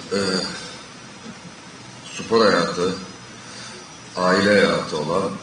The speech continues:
mutluluğu timsali olan değerli büyüğümüzdü.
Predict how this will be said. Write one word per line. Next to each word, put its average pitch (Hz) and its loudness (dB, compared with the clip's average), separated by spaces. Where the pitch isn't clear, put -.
mutluluğu 98 2
timsali 98 2
olan 85 4
değerli 98 6
büyüğümüzdü. 87 0